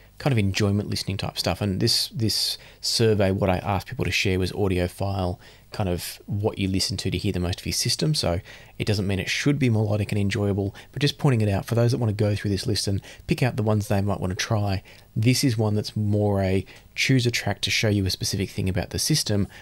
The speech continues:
rather than put on an album and maybe enjoy the whole thing end to end. Um, of course, if you do that, that's great too. The point I'm getting at here, though, is that a lot of these tracks,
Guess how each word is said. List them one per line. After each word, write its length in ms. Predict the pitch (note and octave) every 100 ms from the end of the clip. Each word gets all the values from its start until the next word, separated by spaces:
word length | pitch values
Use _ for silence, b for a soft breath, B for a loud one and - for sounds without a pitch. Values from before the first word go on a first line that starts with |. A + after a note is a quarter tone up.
| B
rather 220 | - A#2
than 120 | A#2 G2+
put 220 | - B2+
on 140 | G#2+
an 120 | G2+
album 380 | - F#2 F#2+ F#2
and 140 | E2 F2+
maybe 240 | E2+ F2
enjoy 300 | F2+ - G#2
the 80 | -
whole 240 | - -
thing 240 | - F#2+ F#2
end 140 | F2
to 100 | F#2+
end. 320 | F#2 F#2 D#2 B B B B -
Um, 520 | A2+ G2 F#2 F#2 - -
of 160 | G#2
course, 280 | - A#2+ -
if 140 | - A2
you 60 |
do 120 | G#2
that, 140 | E2 -
that's 140 | -
great 220 | - E2
too. 220 | - E2 - B B B - - -
The 80 | C3
point 260 | A2+ C3 A#2+
I'm 80 | G#2
getting 220 | G2+ G2+
at 100 | -
here, 180 | A2 G2
though, 160 | F#2
is 160 | F#2+ -
that 100 | G2
a 40 |
lot 220 | F#2+ G#2+
of 60 | A2+
these 160 | G#2 -
tracks, 520 | - G#2 - -